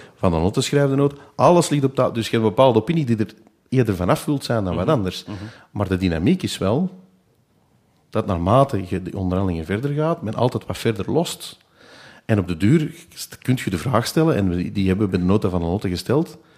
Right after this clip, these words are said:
Speaker 1: kun je, als je dit doorvoert, daarna nog zeggen dat staatshervorming iets te maken heeft met goed bestuur en efficiëntie?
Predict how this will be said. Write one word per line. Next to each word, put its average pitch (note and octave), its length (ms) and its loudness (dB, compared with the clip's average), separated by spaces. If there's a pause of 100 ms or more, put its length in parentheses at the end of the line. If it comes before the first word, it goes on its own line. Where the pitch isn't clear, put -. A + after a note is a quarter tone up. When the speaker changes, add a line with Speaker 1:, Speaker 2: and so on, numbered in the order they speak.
(340)
Speaker 1:
kun E3 240 4
je, - 80 0
als G2 160 -2
je A2+ 60 0
dit B2 180 0
doorvoert, D3+ 600 4
daarna G2+ 280 2
nog G#2 160 2
zeggen C#3+ 220 -2
dat G2+ 120 -2
staatshervorming C3 680 -2
iets A#2+ 200 -4
te - 120 -8
maken A2 280 -2
heeft G#2 160 -4
met F#2+ 100 -6
goed G#2+ 180 -6
bestuur G#2 340 -6
en G2 60 -6
efficiëntie? G#2 560 -6